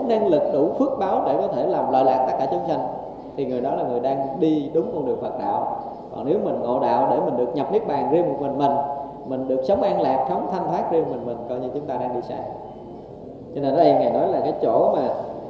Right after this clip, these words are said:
cửa không đó là hoàn toàn không có một mảy phàm, một mảy trần. Nhưng mà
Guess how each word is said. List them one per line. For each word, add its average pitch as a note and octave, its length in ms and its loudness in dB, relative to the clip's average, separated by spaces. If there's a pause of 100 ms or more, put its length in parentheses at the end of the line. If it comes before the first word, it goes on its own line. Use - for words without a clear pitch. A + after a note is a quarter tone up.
(560)
cửa D3 260 8
không E3+ 200 8
đó D#3 400 6 (260)
là B2+ 280 -2
hoàn C3 220 2
toàn A#2+ 360 0
không D3 180 -2
có F3+ 60 0
một - 180 -2
mảy A2+ 140 -2 (140)
phàm, B2+ 220 -2 (360)
một A#2+ 160 -6
mảy B2+ 180 -2
trần. B2 120 2 (1080)
Nhưng E3+ 160 -2
mà C3 120 -4